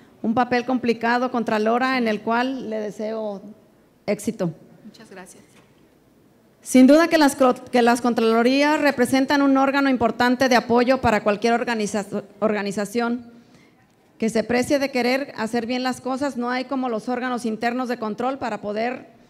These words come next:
Speaker 1: autocontrolarse, autoevaluarse, autoprevenir. Cualquier situación que pueda ser una irregularidad, de manera especial, quiero fe-, felicitar a la Contralora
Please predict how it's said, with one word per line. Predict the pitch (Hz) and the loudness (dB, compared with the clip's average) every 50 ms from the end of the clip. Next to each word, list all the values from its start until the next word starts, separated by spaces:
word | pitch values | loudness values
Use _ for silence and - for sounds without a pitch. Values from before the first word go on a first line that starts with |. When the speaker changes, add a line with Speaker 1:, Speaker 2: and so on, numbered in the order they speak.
| _ _ _ _ _ _ | _ _ _ _ _ _
Speaker 1:
autocontrolarse, | - - 214 214 220 214 208 214 214 208 - 208 208 208 220 226 233 233 226 226 202 202 170 - - - | -6 -6 -6 -4 -6 -8 -10 -8 -10 -8 -6 -6 -4 -4 -4 -4 -4 -6 -6 -6 -8 -8 -10 -14 -16 -14
autoevaluarse, | - 190 190 196 202 196 190 190 185 190 196 202 220 214 214 208 190 175 160 - - - _ _ _ - | -12 -10 -10 -8 -8 -8 -6 -6 -6 -6 -6 -6 -6 -6 -8 -10 -10 -10 -12 -18 -20 -20 _ _ _ -10
autoprevenir. | - 208 208 208 - 208 208 - 214 208 208 202 202 220 240 254 240 262 240 - - - - _ _ _ _ - | -8 -8 -8 -6 -8 -10 -8 -6 -6 -6 -4 -6 -4 -4 -4 -4 -4 -6 -10 -14 -20 -20 -20 _ _ _ _ -8
Cualquier | - 226 214 214 254 269 | -6 -6 -6 -2 -4 -4
situación | 269 311 302 302 277 - - 277 277 285 | -4 -4 -4 -4 -4 -4 -4 -6 -6 -4
que | 285 294 | -6 -6
pueda | 285 262 269 262 285 277 | -6 -4 -6 -4 -4 -6
ser | 262 - 277 262 269 269 - | -6 -4 -4 -4 -4 -6 -6
una | - 247 254 269 269 262 - | -8 -6 -6 -6 -6 -8 -8
irregularidad, | 226 240 226 220 214 190 208 214 208 196 214 202 226 240 262 285 | -8 -8 -8 -8 -8 -8 -6 -8 -6 -8 -6 -6 -6 -6 -6 -8
de | 269 254 247 | -8 -8 -8
manera | 226 220 214 220 220 233 | -8 -6 -6 -6 -6 -6
especial, | 247 240 - 240 220 220 - 247 254 269 277 | -8 -8 -8 -10 -10 -6 -6 -6 -6 -6 -8
quiero | 269 - 240 240 240 | -8 -8 -8 -8 -8
fe-, | 240 240 233 | -8 -10 -12
felicitar | 233 - - - - 220 220 208 - 214 - 226 226 | -12 -14 -18 -12 -10 -8 -8 -8 -8 -8 -6 -6 -6
a | 233 | -4
la | 240 240 226 233 | -6 -6 -8 -8
Contralora | 226 214 202 - 214 208 220 233 240 240 269 311 | -10 -12 -10 -8 -8 -6 -6 -6 -6 -6 -8 -10